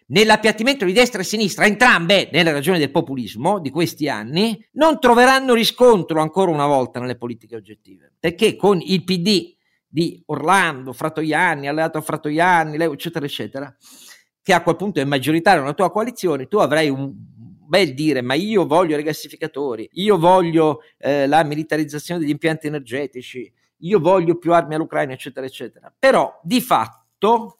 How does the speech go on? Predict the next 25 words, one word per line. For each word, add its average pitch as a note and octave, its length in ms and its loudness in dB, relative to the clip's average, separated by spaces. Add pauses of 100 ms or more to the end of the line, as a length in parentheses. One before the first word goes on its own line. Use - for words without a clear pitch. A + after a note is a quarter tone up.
(220)
nel A#3 260 2
dibattito F3 640 0
pubblico, C#3 640 -6
se E3 260 0
si - 180 -6
incardina F3 560 0
in D3+ 120 -6
questo D#3 360 -4
modo A#2 600 -2 (580)
fascisti D#3 760 0
contro E3 340 -2
antifascisti, C#3+ 1000 -6 (160)
tutto B3 460 -6
sparisce, A#2+ 760 -6
perché C3+ 300 -14
quella A3+ 360 2
diventa D#3 680 -4
l'unica E3+ 840 2
cifra. B2 800 -6 (120)
A A3+ 160 -2
Corredo, A2+ 800 -2
chiunque A#3+ 420 2
mi F#3 80 2
segua D#3 540 2
sa - 580 -2